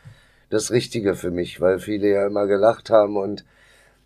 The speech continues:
wenn ich dann in die Kneipe als kleiner Junge oder als Achtjähriger oder als Zehnjähriger kam und dann, ja, ich war beim Film, dann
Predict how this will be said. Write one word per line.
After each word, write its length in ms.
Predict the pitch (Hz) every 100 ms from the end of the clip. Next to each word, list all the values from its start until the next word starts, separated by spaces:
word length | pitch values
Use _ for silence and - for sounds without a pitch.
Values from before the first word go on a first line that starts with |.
| _
wenn 140 | 90 101
ich 160 | 104
dann 220 | - 107 104
in 120 | 104
die 140 | 104
Kneipe 460 | 101 101 101 107 117
als 300 | 107 104 -
kleiner 360 | 107 104 107
Junge 240 | 104 107 117
oder 280 | 113 104 101
als 260 | 101 98
Achtjähriger 1040 | 90 117 - 104 104 104 98 101 101 101 104
oder 220 | 98 98
als 240 | 95 -
Zehnjähriger 920 | - 113 110 107 104 104 101 104 104
kam 500 | 101 - 101 101 104
und 300 | 101 98 95
dann, 200 | 107 104 104
ja, 180 | 107 107
ich 140 | 101
war 120 | 101
beim 260 | 101 104 101
Film, 420 | - 107 107 113
dann 320 | 110 110 104